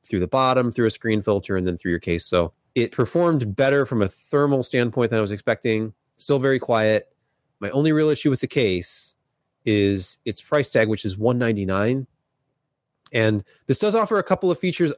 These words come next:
over the f-, the Fractal case, which retails for one forty-nine,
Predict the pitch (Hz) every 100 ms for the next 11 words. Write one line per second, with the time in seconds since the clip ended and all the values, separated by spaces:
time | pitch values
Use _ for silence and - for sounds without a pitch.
0 | - 160 170 170 160 143 - - - 123
1 | 123 - 156 160 156 123 - - 127 104
2 | - - 123 123 113 - 101 95 - 190
3 | 202 151 92 82 80 80